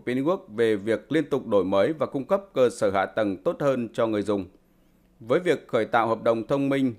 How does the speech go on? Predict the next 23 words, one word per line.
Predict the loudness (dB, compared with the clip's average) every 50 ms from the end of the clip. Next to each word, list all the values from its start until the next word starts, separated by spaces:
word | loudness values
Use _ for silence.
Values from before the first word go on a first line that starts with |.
| -10
ví | -16 -10 -6 -4 -2 0
đa | 0 0 0 0
chữ | -2 -4 -8 -8 -8 -4
ký | -2 -2 0 0 -2 -4 -6 -4
và | -2 -2 -2
truy | -2 -4 -6 -4
xuất | -4 -4 -6 -6 -4
thông | -4 -4 -2 -4 -4
tin | -4 -4 -4 -4 -2 0
đồng | 0 0 0 0 -4
thuận | -6 -10 -8 -2 0
nốt, | 2 2 0 -2 -6 -16 _ _ _ _ _ _ _ _ _ _ _ _
Pinworks | -2 0 2 2 2 0 0 -2
cung | 0 0 0 0 0
cấp | 0 0 0 0
các | -6 -4 -2
công | -2 -2 0
cụ | 0 0 0 0 -2 -2
mà | -2 0 0 0
các | -2 -4 -2
nhà | -2 -2 -2
phát | -2 -4 -6 -2
triển | 0 0 0 0 -2